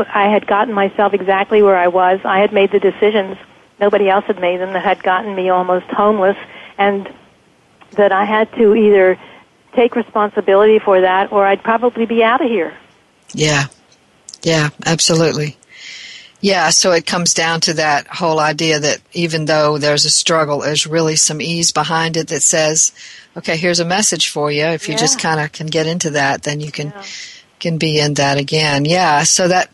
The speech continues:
Speaker 2: that struggle, there's a, there's a gift in struggle. There's a gift in suffering. There's a gift in everything, basically.
Speaker 1: There is a gift in everything. Yeah.
Speaker 2: Yep.
Speaker 1: And so,
Speaker 2: Yep.
Speaker 1: I think sometimes that, um, the, the struggle makes the lesson more vivid because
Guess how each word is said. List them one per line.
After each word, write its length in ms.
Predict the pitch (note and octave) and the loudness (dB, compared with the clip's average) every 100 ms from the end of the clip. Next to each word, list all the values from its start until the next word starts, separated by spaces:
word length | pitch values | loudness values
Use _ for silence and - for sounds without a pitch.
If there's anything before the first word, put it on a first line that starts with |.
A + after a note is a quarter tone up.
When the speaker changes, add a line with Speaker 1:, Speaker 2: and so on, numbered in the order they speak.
| - | -4
Speaker 2:
that 320 | F#3 F#3+ - | 0 0 0
struggle, 460 | - - A3+ G3+ F3+ | -2 0 0 2 2
there's 320 | F#3 F#3 F#3 | 2 2 0
a, 60 | F3+ - | -2 -4
there's 280 | F3+ F3+ F3+ | -2 0 0
a 80 | |
gift 360 | F3 F3 G3 - | 0 0 -2 0
in 120 | F#3 | -2
struggle. 460 | F3 - F#3+ F3+ F3+ | -2 0 0 0 -2
There's 220 | E3+ E3 | -2 -2
a 40 | E3 | -2
gift 260 | F3 E3+ | -2 -2
in 80 | F3 | -2
suffering. 540 | - E3+ D#3+ D#3+ D#3 D#3 | 0 0 -2 -6 -6 -4
There's 280 | D#3 D3+ | -2 -2
a 40 | E3 | -2
gift 300 | E3 E3+ - | -2 -2 -2
in 300 | D3+ D3+ D3+ _ | -4 -6 -12 _
everything, 420 | F#3+ G#3+ - B2 D3 _ | -8 -8 -8 -10 -12 _
basically. 340 | - D#3+ G#3 A3 | -6 -2 0 0
Speaker 1:
There 80 | G#3+ | 0
is 40 | |
a 20 | |
gift 220 | G#3 - | -4 -4
in 80 | F#3+ | -4
everything. 460 | F#3+ F#3 F#3 F3+ F3 | -4 -4 -6 -8 -4
Yeah. 300 | F#3 F3+ F3 - - | -2 -2 -4 -12 -8
Speaker 2:
Yep. 120 | F3+ | -6
Speaker 1:
And 100 | A3+ - | -4 0
so, 60 | D4 | 0
Speaker 2:
Yep. 100 | C#4 | 0
Speaker 1:
I 20 | |
think 200 | C4 F#4+ - | -2 -4 -2
sometimes 480 | D4+ D4+ B3+ A3 G#3+ | 0 2 0 0 0
that, 260 | G#3 F#3+ - | 0 0 0
um, 300 | F#3+ F3+ F#3 F#3 _ _ _ _ _ _ _ _ _ _ _ _ - A#3+ - | 0 0 -6 -18 _ _ _ _ _ _ _ _ _ _ _ _ -18 -8 -2
the, 120 | A3 - C#4 | -2 -2 -4
the 120 | A3 - | -4 0
struggle 480 | A#3+ B3 B3 G#3+ G#3+ | 0 2 4 4 2
makes 220 | G#3+ - - | 0 -2 -6
the 100 | G3+ | -2
lesson 320 | G#3 G3+ G#3+ | 0 0 -2
more 180 | G3+ G3 | -2 0
vivid 400 | F3 G#3 A3 F3 | 2 2 2 -2
because 340 | - G#3 G3 | -4 -2 -2